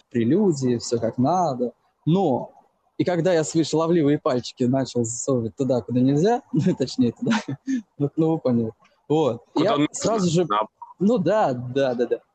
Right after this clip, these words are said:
Speaker 1: Вот, я сразу же упёрся в,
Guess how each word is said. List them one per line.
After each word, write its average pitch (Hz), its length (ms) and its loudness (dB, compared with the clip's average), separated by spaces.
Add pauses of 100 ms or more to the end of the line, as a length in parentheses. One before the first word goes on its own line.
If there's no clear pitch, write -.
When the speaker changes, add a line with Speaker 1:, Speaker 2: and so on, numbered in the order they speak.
(160)
Speaker 1:
Вот, 123 260 0
я 139 100 2
сразу 190 300 0
же 143 80 4
упёрся 160 560 0 (300)
в, 127 440 2